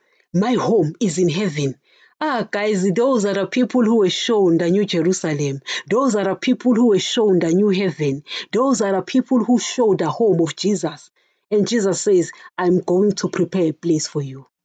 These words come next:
Guys, Jesus says, "I'm going to prepare a place for you." If it were not so, I would, I wouldn't have told you. Ah, guys. Guys, you cannot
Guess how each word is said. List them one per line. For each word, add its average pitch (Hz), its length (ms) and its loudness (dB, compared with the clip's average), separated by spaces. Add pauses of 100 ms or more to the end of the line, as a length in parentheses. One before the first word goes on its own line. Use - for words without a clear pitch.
(1700)
Guys, 262 280 -6
Jesus 247 380 -2
says, 240 220 0
"I'm 196 160 0
going 202 340 0
to 196 140 -6
prepare 202 400 -4
a - 20 -10
place 175 320 -2
for 151 160 -4
you." 143 300 -4 (240)
If 254 180 0
it - 180 -4
were 185 140 0
not 185 240 0
so, 151 320 -2 (300)
I 185 180 0
would, 165 420 2 (400)
I 196 140 -2
wouldn't 180 440 2
have 165 180 -6
told 156 360 -2
you. - 180 -12 (600)
Ah, 226 300 -4
guys. 151 500 -6 (680)
Guys, 214 340 -2
you 226 80 0
cannot 226 560 0